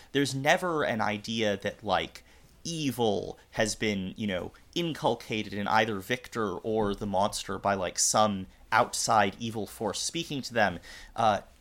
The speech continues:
if they do evil, it's the only theory of external influence given is the social one. Uh, as this, as Sternberg points out, uh, where Victor is a romantic, 'cause he's talking about, like, his agonies and his internal crises,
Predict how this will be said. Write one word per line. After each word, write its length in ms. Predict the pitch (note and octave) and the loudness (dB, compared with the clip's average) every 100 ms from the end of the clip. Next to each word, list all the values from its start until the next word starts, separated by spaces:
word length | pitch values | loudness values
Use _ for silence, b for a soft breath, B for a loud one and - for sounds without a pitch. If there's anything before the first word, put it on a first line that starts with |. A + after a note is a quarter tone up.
| - | -4
if 140 | C#3 - | -2 2
they 140 | C#3 | 0
do 240 | D#3 D#3+ - | 2 -2 0
evil, 380 | G3+ D#3 D3 A2 | -2 0 0 -2
it's 340 | - - - | -2 -2 -4
the 180 | A#2+ A#2+ | -4 0
only 300 | D3 E3 D#3+ | 0 0 -4
theory 420 | - C3 B2 B2 | -6 -6 -4 -2
of 60 | G#2 | -2
external 500 | A2+ - B2 G#2+ G#2 | -2 -2 -4 -4 -2
influence 480 | C#3+ - B2 G#2 | -4 -4 -6 -6
given 300 | - A2+ G2+ - | -6 -6 -6 -6
is 300 | C3 A#2 G#2+ | -4 -2 -4
the 120 | G2+ | -2
social 520 | - G3 F#3 - G#2+ | 0 0 0 -2 0
one. 300 | G#2 E2+ E2 B B B | 0 0 -2 B B B
Uh, 140 | G#2+ G2+ | 0 4
as 220 | B2 B2 | 4 4
this, 320 | - B2 - - | 0 -2 -2 0
as 160 | A2+ | 0
Sternberg 500 | - D#3 D3 C3 A2+ | 2 2 2 -2 -4
points 300 | - A#2+ - | -2 -2 2
out, 260 | D3+ C#3 - B B B - | 6 6 6 B B B -2
uh, 340 | A2+ G2 F2+ - b b b - - - - | 4 6 4 0 b b b -20 -20 -20 -6
where 380 | B2+ C3+ C3 A#2 | 4 6 6 4
Victor 560 | A#2+ F#3+ - - C3+ | 0 -4 -2 -4 0
is 120 | A2 C3 | 0 0
a 120 | A2 | 0
romantic, 880 | A2+ G#2+ A2 B2+ - - G2 - - | 2 2 6 6 4 -2 -4 -6 -8
'cause 120 | A2+ | -4
he's 120 | A2 | -4
talking 380 | - C#3 - B2 | 2 2 2 0
about, 200 | A2+ G#2+ | 4 4
like, 160 | G2 - | 4 -2
his 140 | A2+ - | -4 4
agonies 580 | B2 B2+ A#2+ A2+ A2 A2+ | 6 6 4 -2 -2 -2
and 120 | A2+ | -4
his 120 | - | -4
internal 460 | G#2+ - D3+ C3 A#2+ | -4 -4 -2 -2 -2
crises, 540 | - A#2 A2 G#2 | 0 0 2 -4